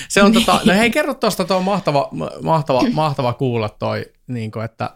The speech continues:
Speaker 1: et, toi teidän, niinku, uudistustarina, että minnekä te olette menossa. Et ihan samat ongelmat kaikissa muissakin uudistuksissa.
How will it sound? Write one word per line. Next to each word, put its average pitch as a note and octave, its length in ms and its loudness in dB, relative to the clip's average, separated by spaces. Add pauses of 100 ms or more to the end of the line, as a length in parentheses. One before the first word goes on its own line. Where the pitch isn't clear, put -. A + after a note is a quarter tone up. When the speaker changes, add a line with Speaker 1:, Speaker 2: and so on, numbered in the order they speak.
Speaker 1:
et, A#2 200 -8 (640)
toi A#2 140 -4
teidän, A2 240 -4
niinku, A2 340 -8 (160)
uudistustarina, A#2+ 1200 -4
että A2 160 -10
minnekä A2+ 240 -6
te A#2 60 -6
olette A#2 200 -8
menossa. A2 480 -6
Et A2+ 140 -12
ihan C3 180 -2
samat E3 300 -4
ongelmat D#3 340 -8
kaikissa D#3 320 -8
muissakin A2 380 -6
uudistuksissa. A2 440 -12